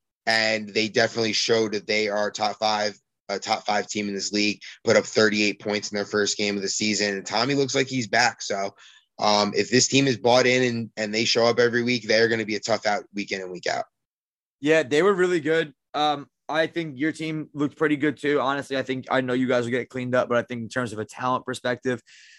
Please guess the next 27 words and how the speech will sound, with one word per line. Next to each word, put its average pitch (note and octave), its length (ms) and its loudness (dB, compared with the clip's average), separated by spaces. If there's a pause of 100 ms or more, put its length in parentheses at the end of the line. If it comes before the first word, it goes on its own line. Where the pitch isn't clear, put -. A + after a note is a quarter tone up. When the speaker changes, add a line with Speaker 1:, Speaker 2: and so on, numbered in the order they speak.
(200)
Speaker 2:
your C#3+ 160 4
team C#3+ 300 0
is B2 100 -4
definitely C3 380 0
there. B2+ 440 2 (400)
Speaker 1:
We're B2+ 200 8
Speaker 2:
Um, B2 100 6
Speaker 1:
fine. G#2+ 280 4
Yeah, A2+ 220 6
I A2 60 6
think D3 180 4
Speaker 2:
I, - 40 0
Speaker 1:
fine C3 160 8
Speaker 2:
I, B2 40 2
Speaker 1:
talent-wise G#2 500 6
Speaker 2:
I - 20 -2
think G2 140 -2
Speaker 1:
for F#2+ 40 -2
Speaker 2:
you F#2+ 60 -4
Speaker 1:
that. D3 60 4
Speaker 2:
guys C#3+ 160 4
are C#3 60 0
fine. C3+ 400 -2 (360)
I D#3+ 60 2
also F3+ 300 2
like, D#3+ 380 0
um, C#3 360 -4